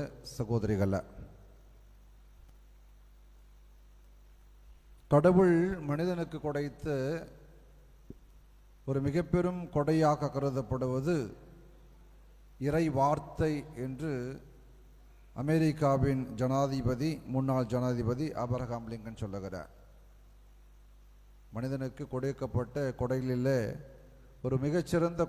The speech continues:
கொடை என்று பார்த்தபடியானால் அது திருவிவிலியம் அல்லது இறை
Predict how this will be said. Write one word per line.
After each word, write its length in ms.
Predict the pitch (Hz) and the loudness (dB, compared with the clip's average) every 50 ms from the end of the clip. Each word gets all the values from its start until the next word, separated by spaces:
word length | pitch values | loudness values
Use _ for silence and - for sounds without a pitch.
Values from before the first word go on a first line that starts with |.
| - | 0
கொடை 180 | 147 143 147 147 143 135 | -2 -2 0 0 -2 -2
என்று 140 | 131 131 117 123 | -2 -4 -4 -2
பார்த்தபடியானால் 800 | 123 123 - 127 120 117 120 117 117 117 117 139 151 151 135 - - - - - - - - - - - - - 104 117 | -2 -4 -4 -6 -6 -4 -4 -4 -4 -4 -2 -2 -2 -2 -2 -4 -10 -14 -20 -20 -20 -20 -20 -20 -20 -20 -12 -6 -6 -4
அது 160 | 123 135 156 170 170 156 - - - - - - - - - - - | -2 -2 -2 -2 -4 -6 -10 -16 -20 -20 -20 -20 -20 -20 -18 -12 -8
திருவிவிலியம் 720 | 151 139 143 135 139 139 123 131 135 131 139 147 151 139 127 | -6 -4 -4 -4 -4 -4 -4 -4 -4 -4 -4 -6 -6 -6 -6
அல்லது 240 | 120 120 120 113 117 110 | -6 -6 -6 -6 -6 -6
இறை 140 | 107 107 113 | -6 -6 -6